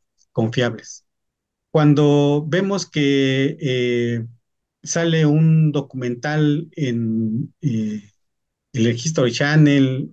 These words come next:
eh, y dicen, "La tumba perdida de Jesús está aquí", hay que tener, eh, duda de lo que están ellos diciendo. Cuando, eh, tratan de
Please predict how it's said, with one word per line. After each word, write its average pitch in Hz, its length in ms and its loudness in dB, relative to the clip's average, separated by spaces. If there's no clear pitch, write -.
eh, 117 300 -2
y 123 180 -2
dicen, 147 340 2
"La 123 160 -2
tumba 196 300 2
perdida 165 280 0
de 156 100 0
Jesús 160 640 -8
está 147 280 -4
aquí", 170 420 -2
hay 147 180 -2
que 147 100 -2
tener, 131 380 0
eh, 113 300 -4
duda 156 360 2
de 127 120 0
lo 113 140 -6
que 117 80 -12
están 120 280 -2
ellos 113 300 0
diciendo. 107 420 -14
Cuando, 131 680 2
eh, 120 520 0
tratan 165 420 2
de 127 500 0